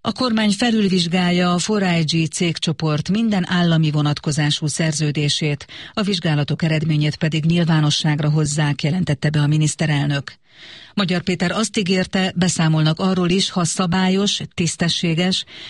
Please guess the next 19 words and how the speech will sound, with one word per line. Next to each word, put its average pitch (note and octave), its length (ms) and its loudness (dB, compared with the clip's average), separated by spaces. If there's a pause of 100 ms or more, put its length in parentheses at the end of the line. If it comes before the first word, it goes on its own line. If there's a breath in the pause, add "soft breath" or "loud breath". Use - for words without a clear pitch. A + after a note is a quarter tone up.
(100)
és - 160 -2
a A#3+ 60 0
magyar F#3 280 0
emberek D#3 340 2
számára E3+ 520 0
előnyös D3 580 0
döntés C#3+ 380 0
született. C#3 720 -4 (300 loud breath)
De D#3 220 0
ahol D3+ 420 0
szabálytalanság, D3+ 1120 0 (120)
közpénzekkel E3 840 0
való C#3+ 220 2
visszaélés D3 720 0
vagy D3 240 -2
bűncselekmény D3+ 800 0
gyanúja D3 440 2
merült D3 360 0
fel, F3 340 -2